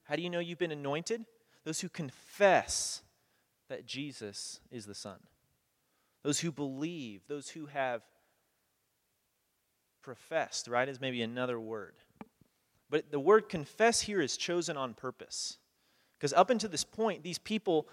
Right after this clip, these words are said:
who are deceivers have been denying the truth. They've been denying who Jesus is. They've been denying what God has spoken through Jesus. And they're believing other things. And then all of a sudden here we have John saying,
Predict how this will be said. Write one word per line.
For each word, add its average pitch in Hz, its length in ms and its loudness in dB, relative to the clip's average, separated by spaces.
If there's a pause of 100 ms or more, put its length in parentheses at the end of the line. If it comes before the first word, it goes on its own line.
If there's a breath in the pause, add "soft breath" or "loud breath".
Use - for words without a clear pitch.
(140 loud breath)
who 185 160 8
are 165 80 6
deceivers 180 420 -4
have 151 140 0
been 143 160 0
denying 147 560 2
the 117 80 -8
truth. - 280 -14
They've 123 160 -2
been 131 140 -6
denying 151 600 0
who 147 140 -8
Jesus 113 360 -8
is. 113 40 -14
They've 110 140 -10
been 135 140 -6
denying 143 560 -6
what 139 200 -2
God 131 380 6 (920 soft breath)
has 135 140 0
spoken 151 460 6
through 120 140 -6
Jesus. 127 560 -8
And 139 100 -10
they're 135 140 -4
believing 135 840 -6 (560)
other 139 240 6
things. - 600 -6 (260)
And 131 80 -10
then 139 80 -2
all 151 100 6
of 151 60 0
a 156 60 0
sudden 165 260 -2
here 156 300 -4
we 139 160 -2
have 131 500 -2 (380 soft breath)
John 127 280 0
saying, 120 460 -8